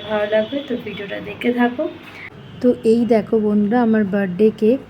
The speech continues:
আহ, এটা হাজব্যান্ড তুলে রেখেছিল তার ফোনে, তাই জন্য শেয়ার করতে পেরেছি তোমাদের সাথে, নাহলে সেটাও পারতাম না।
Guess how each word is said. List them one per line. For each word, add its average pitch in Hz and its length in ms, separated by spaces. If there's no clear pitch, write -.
আহ, 202 520
এটা 233 200
হাজব্যান্ড 220 640
তুলে 220 280
রেখেছিল 220 800
তার 208 160
ফোনে, 202 360
তাই 208 220
জন্য 214 220
শেয়ার 208 180
করতে 202 280
পেরেছি 196 440
তোমাদের 202 320
সাথে, 214 360
নাহলে 214 240
সেটাও 220 340
পারতাম 202 440
না। 214 220